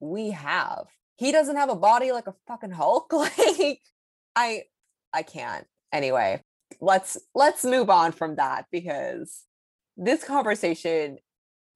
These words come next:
does get me a little heated. It's, anyway, I have a lot of love and appreciation for Tom Holland Spider-Man, and I don't think he deserves to get shit on. Anyway, next, I really, really, really wanna talk about the brilliance of Zemo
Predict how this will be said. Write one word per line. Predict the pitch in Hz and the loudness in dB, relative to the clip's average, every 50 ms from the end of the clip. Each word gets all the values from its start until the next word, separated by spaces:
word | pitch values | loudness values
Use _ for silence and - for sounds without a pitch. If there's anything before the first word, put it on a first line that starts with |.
| - - | -6 -2
does | - 180 - - - | 0 0 0 0 0
get | 247 - 131 | -2 -2 -2
me | 135 127 | -4 -8
a | 127 131 | -8 -8
little | 131 104 85 - | -6 -6 -6 -8
heated. | 170 - - - - - - 143 - - - | -8 -10 -12 -10 -8 -6 -6 -6 -6 -6 -6
It's, | 170 165 - - - - _ _ _ _ - | -6 -6 -6 -10 -20 -20 _ _ _ _ -12
anyway, | - 135 135 117 - 90 - 139 - _ _ _ _ _ _ _ _ _ _ _ _ _ _ - | -10 -8 -8 -6 -4 -4 -6 -6 -8 _ _ _ _ _ _ _ _ _ _ _ _ _ _ -2
I | 160 | -2
have | 156 | 0
a | 156 | 2
lot | 151 156 160 160 | 4 4 4 4
of | 185 196 | 4 4
love | 202 196 196 | 2 2 2
and | 202 | 0
appreciation | 196 - 208 185 180 - 165 151 160 - - 156 151 151 - | -6 -4 -4 -4 -4 -2 -4 -4 -4 -6 -6 -8 -8 -8 -10
for | - 139 - | -10 -12 -10
Tom | - - 143 147 151 | -4 -2 -2 -2 -2
Holland | 170 165 143 143 143 143 151 | -2 -2 -4 -4 -4 -6 -8
Spider-Man, | - - 139 127 123 123 127 120 117 113 120 127 135 _ _ _ _ _ _ _ _ _ _ - | -6 -4 -2 -2 -2 -4 -6 -8 -12 -12 -14 -14 -16 _ _ _ _ _ _ _ _ _ _ -2
and | 180 180 180 175 170 151 | 0 2 2 2 2 0
I | - 147 | -2 -2
don't | 156 143 - | -2 -4 -6
think | - - - | -10 -12 -12
he | 139 | -10
deserves | 131 131 - 135 123 123 - | -10 -6 -4 -4 -4 -6 -6
to | - | -10
get | - - - | -8 -8 -8
shit | - - - - | -8 -8 -8 -6
on. | 71 71 62 64 80 - _ _ _ _ _ _ _ - | -6 -6 -8 -10 -12 -16 _ _ _ _ _ _ _ -8
Anyway, | - 147 127 90 65 - 147 _ _ _ _ _ _ _ _ _ _ - | -6 -4 -4 -4 -6 -8 -8 _ _ _ _ _ _ _ _ _ _ -4
next, | 185 185 208 208 - - - | -2 -2 -2 -2 -2 -2 0
I | 185 | 0
really, | 165 151 139 143 151 170 190 220 233 240 233 233 240 233 233 - - _ _ - | 0 0 -2 -8 -10 -8 -4 -2 -2 0 0 -2 -2 -4 -6 -8 -12 _ _ -14
really, | 143 143 143 147 151 170 190 196 180 175 175 | -10 -10 -8 -6 -2 0 0 2 2 0 0
really | 156 139 151 147 147 131 127 127 123 - - | -2 -2 -2 -2 -2 -2 -4 -8 -8 -10 -8
wanna | - - 147 151 160 | -4 -4 -2 -2 -4
talk | - - 170 170 170 | -4 -2 -2 -2 -2
about | - - 156 156 | -2 -8 -8 -6
the | 156 139 | -6 -8
brilliance | 123 - 151 156 160 175 175 180 180 175 175 180 - 175 | -8 -6 -6 -2 0 2 2 2 0 -2 -4 -4 -6 -8
of | 156 143 | -10 -10
Zemo | 139 127 - 143 135 135 135 135 135 | -10 -10 -10 -8 -4 -2 0 0 0